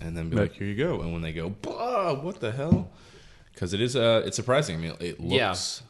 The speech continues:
Speaker 3: Yeah, I remember, uh, I, I took a sip of this when you were talking about music, and I almost couldn't think of the music that you're talking. Like, you, normally I would say a few things, but I was waiting for you to drink it, and then your face was definitely priceless.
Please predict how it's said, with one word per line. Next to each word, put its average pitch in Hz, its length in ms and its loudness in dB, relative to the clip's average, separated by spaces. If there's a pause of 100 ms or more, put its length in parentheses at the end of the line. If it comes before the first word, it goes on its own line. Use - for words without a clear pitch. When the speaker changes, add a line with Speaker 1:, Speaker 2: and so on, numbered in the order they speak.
(100)
Speaker 3:
Yeah, 113 180 0
I 101 140 -2
remember, 117 380 0
uh, 107 200 -2
I, 113 300 0
I - 20 4
took 117 180 -4
a 123 60 -2
sip 117 180 -2
of 120 120 -4
this 117 180 -2
when 101 100 -6
you 95 60 -4
were 95 60 -4
talking 107 180 0
about 101 180 -2
music, 98 240 -4
and 87 100 -2
I 80 40 -4
almost 95 180 -4
couldn't 92 200 -6
think 87 140 -6
of 82 200 -6
the 85 60 -4
music 87 360 -6
that 104 100 -6
you're 107 100 -2
talking. 107 180 0
Like, 90 240 -4
you, 110 160 -6
normally 131 320 2
I 123 40 6
would 98 140 4
say 95 220 2
a 101 40 2
few 110 200 -2
things, 113 400 -2 (580)
but 98 60 -6
I - 20 -2
was 92 80 -4
waiting 104 380 2
for 104 160 -4
you 95 180 0
to 104 100 -2
drink 113 260 2
it, - 120 -10
and 107 100 2
then 90 280 0 (140)
your 95 200 -4 (300)
face - 320 0
was 107 100 -2
definitely 95 240 0
priceless. 78 580 -2